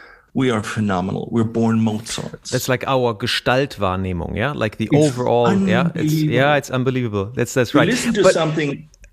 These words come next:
Speaker 1: in your puberty,
Speaker 2: Right.
Speaker 1: when you're fifteen, then you don't listen to it for fifty years. And I can trigger you with two seconds, and guess what? You're eighty, you can still sing the whole song.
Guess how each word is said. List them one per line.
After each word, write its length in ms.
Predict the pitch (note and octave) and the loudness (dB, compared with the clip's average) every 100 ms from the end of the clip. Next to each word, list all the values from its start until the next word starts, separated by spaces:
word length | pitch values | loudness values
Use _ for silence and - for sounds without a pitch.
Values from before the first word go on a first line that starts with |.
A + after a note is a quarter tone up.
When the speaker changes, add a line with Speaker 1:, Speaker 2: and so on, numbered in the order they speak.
| _ | _
Speaker 1:
in 180 | - E3 | -2 2
your 240 | E3 D#3 D#3 | 2 0 0
puberty, 760 | - B3 G#3+ - C3 A#2+ D#3 - - _ | -2 0 0 0 -2 -2 -6 -12 -20 _
Speaker 2:
Right. 200 | - A#2+ | -2 0
Speaker 1:
when 120 | C3 D#3 | 2 2
you're 100 | D3+ | 0
fifteen, 880 | D#3 G#3 - A3 G#3 D#3+ F3 F3 - - - | 0 -2 -2 0 2 2 0 -4 -12 -12 -2
then 160 | D#3+ | 2
you 220 | E3+ E3 | 2 2
don't 300 | D#3 G#3 A3 | 0 0 0
listen 320 | G3 F3+ F3 D#3 | 2 2 2 -2
to 120 | D#3 | 0
it 100 | C#3+ | 0
for 140 | - | 0
fifty 460 | B2+ G#3+ A3 - G3 | 0 0 -2 -2 -2
years. 840 | F#3 D#3 F3 E3+ - - - - _ - _ - - - | 0 0 2 2 0 -6 -14 -18 _ -20 _ -20 -14 -2
And 100 | D3 | 0
I 80 | |
can 180 | D#3 D#3 | 2 0
trigger 320 | C3 - F#3+ | 0 0 2
you 200 | F#3+ D3 | 2 2
with 180 | C3 C3 | 0 -2
two 160 | - D3+ | -2 -4
seconds, 720 | B2+ D3+ D3+ C#3+ B2 B2 - - - | -2 -4 -2 -2 -2 -2 -8 -20 -6
and 160 | B2+ | -2
guess 240 | C3 B2 C#3+ | 0 -2 -2
what? 360 | C#3+ C3 C3 - | 0 0 -4 -2
You're 200 | B2 A#2+ | -2 0
eighty, 420 | C3+ C#3 B2+ B2 | 0 0 -2 -4
you 120 | C#3+ | -6
can 180 | C3 C3+ | -2 -2
still 320 | A#2 - A#2+ | -2 -2 -2
sing 240 | A2+ - G#2+ | -2 -4 -4
the 80 | G2 | -4
whole 220 | G#2 G2+ | -4 -6
song. 420 | - G#2 - - | -6 -6 -4 -8